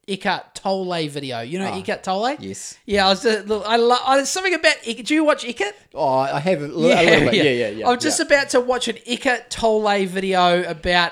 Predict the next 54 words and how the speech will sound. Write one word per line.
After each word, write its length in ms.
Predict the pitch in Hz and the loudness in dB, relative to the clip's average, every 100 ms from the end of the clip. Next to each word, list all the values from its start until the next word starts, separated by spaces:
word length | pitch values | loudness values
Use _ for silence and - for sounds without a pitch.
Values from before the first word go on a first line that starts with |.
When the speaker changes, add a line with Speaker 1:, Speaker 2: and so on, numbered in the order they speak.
| - | -4
Speaker 1:
uh, 360 | 160 156 156 | -2 -2 -2
how 300 | 151 180 190 | -4 -2 -2
to 400 | 190 180 170 151 143 _ _ _ - | 0 0 0 -2 -10 _ _ _ -10
get 140 | 214 | -8
yourself 440 | 185 175 202 175 180 | -8 -4 -2 0 0
right 220 | 175 170 | -2 -2
for 80 | 170 | -8
twenty 240 | - 170 | -12 -14
twenty-three. 520 | 156 165 147 170 143 - - - _ - | -12 -14 -10 -8 -8 -10 -20 -20 _ -4
I 100 | 359 | -2
just 320 | 415 - - | 0 -2 -2
find 360 | 415 311 330 302 | -4 -4 -4 -4
him, 500 | 285 285 269 226 190 _ _ _ | -4 -4 -8 -20 -20 _ _ _
he's 220 | 285 277 | -8 -6
just 240 | 359 320 285 | -6 -8 -6
very, 220 | 269 247 - - | -4 -4 -6 -4
do 80 | 415 | -2
you 40 | |
know 200 | 466 403 | 0 0
he's 160 | 339 240 | -2 -2
really, 300 | 269 208 170 | -4 -4 -4
have 120 | 240 | -2
you 100 | 370 | 0
ever 120 | 370 | 0
heard 140 | 339 311 | 0 -2
him, 300 | 254 196 185 - | -4 -10 -20 -6
like, 220 | 254 240 - | -4 -4 -6
of 260 | 302 381 269 | -6 -6 -4
late, 340 | 226 269 180 | 0 0 0
I 60 | 233 | -2
heard 80 | 320 | -2
him 80 | 285 | -4
on 80 | 226 | -8
a 60 | |
podcast 420 | 190 220 254 226 | -6 -6 -6 -6
recently. 420 | 202 170 165 156 - _ _ _ | -8 -12 -14 -16 -18 _ _ _
It 80 | 285 | -2
might 120 | 359 | 0
have 60 | 415 | 2
been 180 | 311 220 | -2 -2
with, 200 | 170 214 | -6 -4
um, 380 | 185 156 135 - | -4 -4 -10 -20
it 120 | 196 | -8
might 120 | 262 | -6
have 80 | 262 | -6
been 140 | 240 208 | -6 -8
with 160 | 175 | -6
old, 280 | 185 165 160 | -4 -4 -4
uh, 320 | 156 151 147 143 | -4 -4 -6 -6
Russell 260 | 156 165 | -8 -10
Brand. 380 | 127 156 233 117 _ - | -6 -4 -4 -8 _ -12
Speaker 2:
Oh, 60 | 151 | -8
yeah. 160 | 95 120 | -8 -4
Speaker 1:
And 140 | 320 | -4